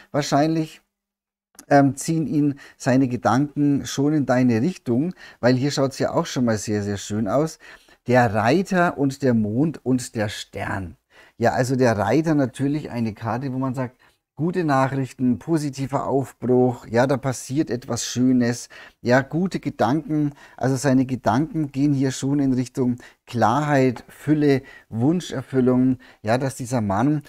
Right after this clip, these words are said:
äh, der sich jetzt hier wahrscheinlich, scheinbar irgendwo gelöst hat oder aus irgendeiner Beziehung, ähm, zurückgezogen hat,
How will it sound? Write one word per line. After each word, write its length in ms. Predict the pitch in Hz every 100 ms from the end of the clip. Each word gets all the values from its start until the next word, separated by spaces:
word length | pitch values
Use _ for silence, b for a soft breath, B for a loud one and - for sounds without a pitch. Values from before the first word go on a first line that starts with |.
| B -
äh, 300 | 117 123 120
der 180 | 123
sich 160 | 120 120
jetzt 160 | 123 -
hier 160 | 131
wahrscheinlich, 560 | 120 123 120 127 123 -
scheinbar 420 | 120 123 120 101
irgendwo 280 | 113 113 113
gelöst 640 | 117 113 113 120 - -
hat 160 | 151 127
oder 260 | 113 110
aus 140 | 107 -
irgendeiner 520 | 110 110 104 107 104
Beziehung, 680 | 98 - - 131 160 123 120 B B B -
ähm, 240 | 110 110
zurückgezogen 880 | - 120 180 - - - 113 110 107
hat, 240 | 113 175